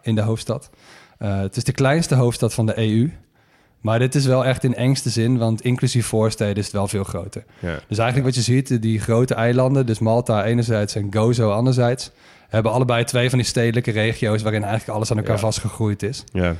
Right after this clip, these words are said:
Speaker 1: Eh, een van die voorsteden is dus Birkirkara en dat is ook technisch gezien de hoofd-, de grootste stad van, eh, van Malta.
Speaker 2: Ik vind Gozo trouwens, vind ik wel echt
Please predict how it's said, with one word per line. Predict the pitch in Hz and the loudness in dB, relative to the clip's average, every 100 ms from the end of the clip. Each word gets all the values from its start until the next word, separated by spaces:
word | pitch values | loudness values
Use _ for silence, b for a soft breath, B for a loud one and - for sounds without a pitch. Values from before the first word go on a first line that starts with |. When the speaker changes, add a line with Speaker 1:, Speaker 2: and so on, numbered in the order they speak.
| B B B | B B B
Speaker 1:
Eh, | 95 95 | -4 -2
een | 117 139 | 0 0
van | 135 131 | 2 2
die | 123 | 2
voorsteden | 123 123 127 131 117 | 2 2 2 2 2
is | 117 - | 0 -2
dus | 113 | -6
Birkirkara | 104 123 120 - 110 - 113 120 123 127 | -2 0 0 0 -2 0 0 0 0 -2
en | 107 | -2
dat | 107 | -2
is | 117 | -2
ook | 107 104 - - - - | -2 -4 -6 -20 -14 -4
technisch | 127 - 123 | -2 0 0
gezien | 120 110 110 | 0 0 2
de | 104 | 2
hoofd-, | 104 107 - | 0 -2 -4
de | 123 | -6
grootste | - 120 127 - | 0 0 0 -2
stad | - 107 - | -2 -2 -2
van, | 107 98 | -4 -4
eh, | 101 | -4
van | 104 | -4
Malta. | 95 92 98 - - _ b b b b | -4 -6 -8 -14 -18 _ b b b b
Speaker 2:
Ik | b | b
vind | 110 107 101 | -4 0 4
Gozo | 107 107 98 | 4 6 4
trouwens, | 95 92 95 120 - | 2 -2 -2 -4 -8
vind | - 104 | -10 -6
ik | 95 | -2
wel | 95 | -2
echt | 98 - | -2 -4